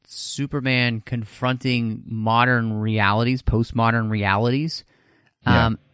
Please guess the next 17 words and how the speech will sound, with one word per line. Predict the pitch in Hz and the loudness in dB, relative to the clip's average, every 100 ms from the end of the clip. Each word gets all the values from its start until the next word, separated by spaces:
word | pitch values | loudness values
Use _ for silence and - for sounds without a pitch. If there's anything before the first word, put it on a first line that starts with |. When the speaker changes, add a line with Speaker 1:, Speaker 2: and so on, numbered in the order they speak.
| - | 0
Speaker 1:
and | 135 127 113 | 2 2 0
challenging | - 131 131 151 151 139 139 | 0 0 2 0 0 2 4
our | 131 | 2
preconceptions | - - 139 143 127 - 135 139 131 | 2 0 0 2 0 0 -2 0 0
about | 120 127 123 | 2 2 2
ourself, | 110 - 190 107 - - - | 0 2 2 0 -8 -8 -4
because | 131 156 139 123 - _ _ _ _ _ _ _ _ _ _ _ 127 | 0 2 2 0 -6 _ _ _ _ _ _ _ _ _ _ _ 0
we | 170 | 2
don't | 214 196 - | 4 2 0
live | 143 180 185 | 2 4 4
in | 165 | 2
a | 131 | 2
world | 113 113 107 104 | 2 2 2 -2
where | 104 107 107 101 | 0 2 4 2
people | - 113 110 104 | 0 -2 0 0
would | 107 101 | 0 0
immediately | 101 104 107 104 110 101 95 98 | 0 0 0 -2 -2 -2 -2 -6